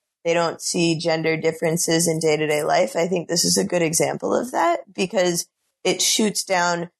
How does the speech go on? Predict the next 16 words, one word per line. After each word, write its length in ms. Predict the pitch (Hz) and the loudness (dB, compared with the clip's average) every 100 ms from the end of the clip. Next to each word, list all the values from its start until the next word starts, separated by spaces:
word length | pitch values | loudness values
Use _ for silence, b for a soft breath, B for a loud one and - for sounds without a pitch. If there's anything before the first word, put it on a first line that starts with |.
| _ _ _ _ - | _ _ _ _ -2
the 80 | 185 | -2
stereotype 840 | - 185 175 165 165 180 156 - _ _ _ | 2 2 4 2 0 0 0 -2 _ _ _
of 340 | 165 156 151 165 | 2 4 2 -4
what 160 | - 165 | -2 0
a 60 | 170 | 0
sorority 440 | 175 165 160 170 | 0 2 2 0
girl 240 | 175 170 175 | 0 2 4
is, 280 | 180 185 160 | 2 0 -4
and 100 | 170 | -2
it 120 | 160 - | -2 -2
also 640 | 165 165 - 170 160 165 165 _ _ _ _ _ _ _ _ _ _ | 0 0 0 0 2 0 -2 _ _ _ _ _ _ _ _ _ _
kills 420 | - 180 170 160 - | -2 2 2 0 -4
the 100 | 160 | -4
stereotype 760 | - 160 165 156 165 160 156 | 0 2 4 2 2 0 0
of 180 | 160 165 | -2 -2
what 420 | 160 156 151 139 | 0 2 2 -2